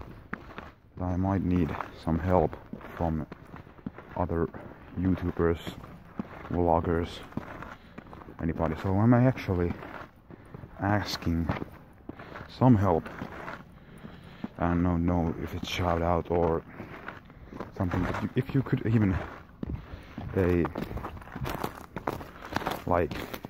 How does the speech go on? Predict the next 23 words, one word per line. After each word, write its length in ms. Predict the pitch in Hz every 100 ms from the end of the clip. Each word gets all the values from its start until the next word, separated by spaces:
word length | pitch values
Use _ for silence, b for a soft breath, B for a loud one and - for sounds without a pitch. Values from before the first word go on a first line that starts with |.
| - - - -
uh, 260 | 85 87 85 - - - - B B B B
sharing 400 | - 113 104 95
my 260 | 87 82 78 - - -
Twitter 340 | - 101 92 85 - - - - - - - - - B B B B -
things 300 | 95 87 -
of 140 | 82 95
my 120 | 90
vlog, 460 | 85 90 90 80 - B B B -
I 80 | 82
would 180 | 76 78
love 320 | 78 82 78
to 60 | 78
do, 300 | 82 78 76 - B B B B B -
to 80 |
have 360 | 85 90 85 76 B B B
even 280 | 104 101 92
a, 260 | 87 85 82 B B B B - B B B B B B -
let's 120 | -
just 140 | 95
say 140 | 95 87 -
two 160 | 120
hundred 400 | 90 104 98 82 - -
people, 360 | 101 87 80 80